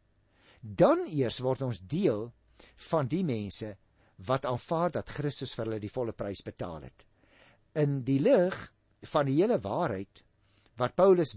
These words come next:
wou onderstreep in die boek aan die Galasiërs, is dit vir my baie duidelik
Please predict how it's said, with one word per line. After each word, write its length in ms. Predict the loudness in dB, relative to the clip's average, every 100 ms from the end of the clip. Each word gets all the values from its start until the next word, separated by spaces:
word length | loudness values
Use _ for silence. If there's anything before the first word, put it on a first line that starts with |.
| 2
wou 260 | 4 4
onderstreep 640 | 0 -4 -4 0 0 0 -2
in 80 | -4
die 80 |
boek 160 | -2 -2
aan 100 | -4
die 80 | -6
Galasiërs, 680 | -6 -4 -4 -6 -10 -12 -16 -20 -6
is 200 | -2 0
dit 100 | 0
vir 80 | -2
my 80 | -2 0
baie 260 | -2 -2
duidelik 460 | -4 -4 -6 -12